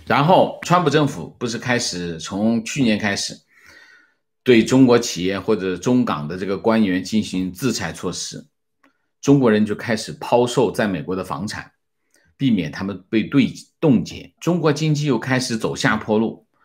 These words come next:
然后中国投资者到美国买房的这个数量减少。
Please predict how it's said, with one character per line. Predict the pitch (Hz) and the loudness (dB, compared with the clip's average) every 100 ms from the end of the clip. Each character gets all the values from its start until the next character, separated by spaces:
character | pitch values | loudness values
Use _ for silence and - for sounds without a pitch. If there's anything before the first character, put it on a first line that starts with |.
| - - - _ | -20 -20 -20 _
然 | - | -4
后 | 131 151 | 2 2
中 | 131 190 | 4 4
国 | 175 | 4
投 | 143 143 | 4 4
资 | 151 139 | 2 2
者 | 104 | 2
到 | 90 135 117 | 2 4 4
美 | 92 76 | 2 0
国 | 95 | -2
买 | 117 - - | 0 -2 -6
房 | - 85 113 | -10 -4 0
的 | 107 92 80 64 73 | 2 0 -4 -8 -12
这 | 87 | -14
个 | - 76 69 65 57 50 | -10 -8 -8 -10 -14 -14
数 | - - 110 | -10 -2 0
量 | 104 | 0
减 | 143 - - | -2 -6 -6
少。 | - - | -6 -10